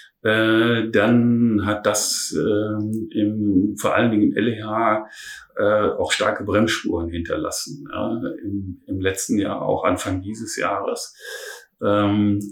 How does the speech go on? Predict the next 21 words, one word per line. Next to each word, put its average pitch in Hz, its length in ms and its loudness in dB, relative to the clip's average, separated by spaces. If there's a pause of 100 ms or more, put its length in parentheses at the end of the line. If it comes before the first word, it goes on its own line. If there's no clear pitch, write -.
(100)
und, 107 840 2
ähm, 104 880 2
da 110 220 2
haben 113 480 0
die, 95 880 0
äh, 95 540 -4 (100)
Leute 104 300 0
im 135 80 -6
L 113 120 -4
E 110 120 -4
H 101 40 -10 (240)
haben - 220 -6
auf - 260 -8
die 95 100 -10
Preise 127 500 -2
geguckt - 420 -12
und 113 140 -8
haben 110 120 -6
eben 101 200 -6
festgestellt, - 680 -6
okay, - 320 -8